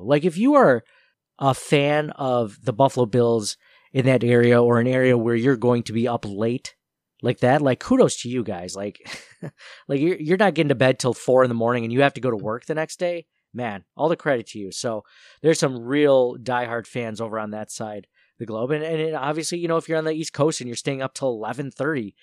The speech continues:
just to make sure the Bills win, I mean, it was great. Um, great to see that. Great to see the Bills win. Great to see the Bills make the playoffs. You had to watch that.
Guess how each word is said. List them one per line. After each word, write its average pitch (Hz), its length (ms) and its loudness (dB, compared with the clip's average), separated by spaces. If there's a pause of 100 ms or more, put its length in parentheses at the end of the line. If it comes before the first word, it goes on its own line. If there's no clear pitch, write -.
(140)
just - 180 -10
to 143 40 -2
make 139 160 -4
sure 143 140 -2
the 127 60 -2
Bills 123 260 -2
win, 123 200 -6
I 101 80 -12
mean, 101 200 -16
it - 540 -20
was 110 100 -10
great. 143 340 -2 (460)
Um, 107 320 -16 (100)
great 135 160 -4
to 127 80 -10
see 131 220 -6
that. 117 220 -6
Great 127 160 -12
to - 40 -14
see 131 100 -10
the 117 80 -8
Bills 110 280 -8
win. 117 180 -10
Great 117 200 -10
to - 40 -8
see 131 140 -8
the 107 80 -8
Bills 107 220 -8
make 110 160 -12
the - 60 -16
playoffs. 117 440 -8
You 98 80 -18
had 117 260 -10
to 120 60 -8
watch 113 320 -8
that. 113 180 -12